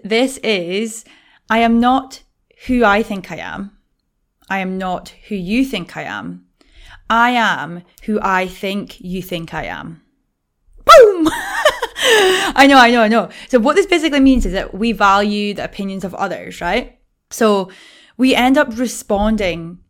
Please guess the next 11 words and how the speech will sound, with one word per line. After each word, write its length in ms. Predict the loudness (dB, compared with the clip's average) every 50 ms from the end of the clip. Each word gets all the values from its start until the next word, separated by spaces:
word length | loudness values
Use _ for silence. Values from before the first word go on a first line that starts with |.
| _ _ _ _ _ _
in 120 | -2 0 0
a 80 | 0
way 580 | 0 0 0 0 0 0 -2 -2 -4 -6 -10 _ _ _ _ _
that 100 | -4 -2
we 160 | 0 0 0 0
believe 760 | 0 -2 -2 0 -2 -2 -2 -2 -4 -4 -6 -10 -12 -20 -20 -20 -20 _ _ _ _ _ -6
that 120 | -6 -2
people 320 | -2 -2 -2 0 -2 -2 0
are 480 | 2 2 2 2 0 -2 -4 -6 -10 _ _ _ -8
receiving 520 | -6 -6 -4 -4 -4 -6 -4 -4 -2 -2
us. 320 | 0 0 0 -2 -4 -8